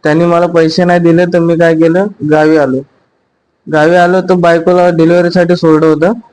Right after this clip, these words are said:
तो बायकोला बोलला, "आता डिलिव्हरी झाली, दीड दोन महिने झाले."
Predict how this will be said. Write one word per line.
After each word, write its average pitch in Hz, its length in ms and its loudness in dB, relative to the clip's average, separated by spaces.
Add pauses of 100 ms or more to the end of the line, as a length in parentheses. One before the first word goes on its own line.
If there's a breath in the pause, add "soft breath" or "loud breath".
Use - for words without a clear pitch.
(360)
तो 151 80 -4
बायकोला 156 420 0
बोलला, 180 340 0
"आता 175 180 0
डिलिव्हरी 170 440 0
झाली, 160 260 0 (460)
दीड 160 300 0
दोन 170 220 0
महिने 165 300 0
झाले." 135 240 -2